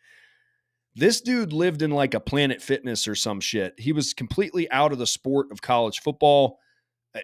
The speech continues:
a family man, everything else. <clears throat> Fought and scraped for an opportunity to come back to the sport,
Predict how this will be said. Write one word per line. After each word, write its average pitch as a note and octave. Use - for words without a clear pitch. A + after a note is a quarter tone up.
a A2+
family E3
man, D3
everything E3
else. C3
<clears throat> -
Fought -
and C#3+
scraped E3+
for C3+
an B2+
opportunity C3+
to A2
come A2
back D3+
to D#3
the C#3
sport, A2